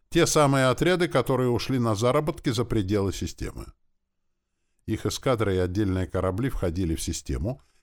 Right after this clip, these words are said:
и сразу же включались в бой. Родную систему никто отдавать жукам не собирался. Даже ценой огромных неустоек за разорванные контракты.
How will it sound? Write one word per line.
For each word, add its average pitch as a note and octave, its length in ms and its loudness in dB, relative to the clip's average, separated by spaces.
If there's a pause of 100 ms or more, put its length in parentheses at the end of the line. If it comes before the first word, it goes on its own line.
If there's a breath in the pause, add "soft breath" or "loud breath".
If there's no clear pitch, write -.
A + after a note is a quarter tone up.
и F#2+ 80 -6
сразу A2+ 480 2
же C3+ 140 0
включались F2 560 -2
в D2+ 40 -6
бой. - 320 -10 (1400)
Родную B2 600 2
систему A#2+ 520 0
никто B2+ 680 0
отдавать G#2 520 0
жукам E2 400 -2
не D#2+ 80 -2
собирался. - 680 -6 (440)
Даже C3 380 2
ценой B2 440 0
огромных A2+ 480 0
неустоек A2+ 600 0
за F#2 140 0
разорванные F2 580 0
контракты. - 600 -8